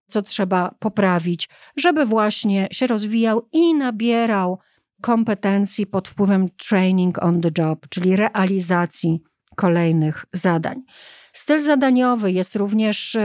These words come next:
przydatny w sytuacjach, wszelkiego rodzaju sytuacjach kryzysowych, presji czasu albo faktycznie jakiegoś kryzysu, awarii, tylko pod jednym warunkiem:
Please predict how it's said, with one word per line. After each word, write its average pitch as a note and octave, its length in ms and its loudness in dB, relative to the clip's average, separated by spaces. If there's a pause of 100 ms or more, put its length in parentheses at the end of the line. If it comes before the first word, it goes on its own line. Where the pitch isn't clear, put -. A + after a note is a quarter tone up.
przydatny G#3 600 -2
w G3 60 -10
sytuacjach, G#3+ 600 -2
wszelkiego A#3+ 460 0
rodzaju A3+ 320 0
sytuacjach G#3 560 -2
kryzysowych, G#3 1080 0 (920)
presji A#3 440 0
czasu G#3+ 960 0
albo G3+ 260 -2
faktycznie A#3 920 0
jakiegoś A#3 480 0
kryzysu, G#3 920 0
awarii, G3 920 0 (1080)
tylko A#3+ 240 2
pod A#3+ 160 0
jednym A#3+ 300 2
warunkiem: F#3 640 -4